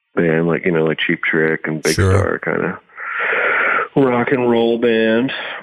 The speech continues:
Speaker 1: And then, uh, just met a bunch of the scene, the rock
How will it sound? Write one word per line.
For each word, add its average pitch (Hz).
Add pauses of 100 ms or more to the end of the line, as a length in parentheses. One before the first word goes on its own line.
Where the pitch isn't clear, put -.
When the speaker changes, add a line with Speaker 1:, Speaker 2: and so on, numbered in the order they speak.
(260)
Speaker 1:
And 135
then, 127
uh, 120
just 120
met 131
a 120
bunch 113
of 123
the 127 (160)
scene, 147
the 120
rock 131